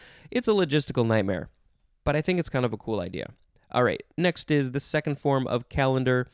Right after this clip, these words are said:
Uh, this is a transitive verb from the fifteenth century,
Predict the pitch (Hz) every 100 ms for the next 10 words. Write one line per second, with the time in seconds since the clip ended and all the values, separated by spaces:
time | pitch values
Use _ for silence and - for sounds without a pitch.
0 | _ _ _ _ - 123 120 120 117 127
1 | 135 - 127 120 120 117 - 143 139 131
2 | 131 117 123 165 156 - 147 139 131 131
3 | 139 - 147 - 147 - 110